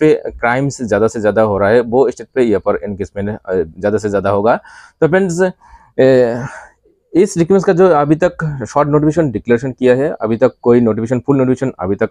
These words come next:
आया नहीं। फ्रेंड्स, इस रिक्रूटमेंट में जो यहाँ पर आप, अ, basically एंगेजमेंट होगा, अ, जो यंग जनरेशन के, अ, एन-, एंगेजमेंट होगा। और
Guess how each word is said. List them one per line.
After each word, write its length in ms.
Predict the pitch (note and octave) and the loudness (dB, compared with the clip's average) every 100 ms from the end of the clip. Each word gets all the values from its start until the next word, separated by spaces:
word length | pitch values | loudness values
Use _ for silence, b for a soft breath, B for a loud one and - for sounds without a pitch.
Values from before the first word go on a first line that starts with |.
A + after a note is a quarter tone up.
| - | -2
आया 140 | F#2 | -2
नहीं। 240 | G#2 G#2+ C#3 B B B - | 0 -2 -6 B B B -2
फ्रेंड्स, 260 | D#3 F3+ E3 | 0 0 2
इस 280 | D3 F3 | 2 2
रिक्रूटमेंट 340 | D#3+ F3 F3 E3+ | 0 2 0 2
में 120 | F3 | 2
जो 140 | E3+ | 4
यहाँ 160 | E3+ E3+ | 4 4
पर 180 | E3 E3 | 4 2
आप, 360 | C3+ B2 C3 _ _ b b - | 2 0 -2 _ _ b b 0
अ, 80 | A2+ | 2
basically 380 | B2+ C3+ D#3+ | 2 2 2
एंगेजमेंट 480 | E3+ C3 B2+ C3 C#3+ | 2 2 0 2 2
होगा, 320 | C#3+ D#3 D3+ | 2 4 2
अ, 460 | G2 C2+ C2+ A2 G#2 - _ _ _ G2+ | 0 -4 -2 0 0 -2 _ _ _ -10
जो 560 | G2+ G2+ G2 G#2+ G#2+ - | -6 -6 -2 0 0 2
यंग 300 | C#3+ E3 C#3 | 2 2 2
जनरेशन 500 | A#2+ B2 C3+ D3 D3 | 2 2 2 0 0
के, 320 | - C3 C3 | 0 2 4
अ, 120 | G#2+ _ b - | 2 _ b -8
एन-, 300 | A2 A#2+ B2 G2+ | -4 -2 -2 -2
एंगेजमेंट 380 | A#2 A#2 B2+ | 0 0 0
होगा। 260 | G#2+ A#2 F#3+ B B - | 2 0 -2 B B 0
और 360 | G#2 G#2+ G#2 | 2 2 0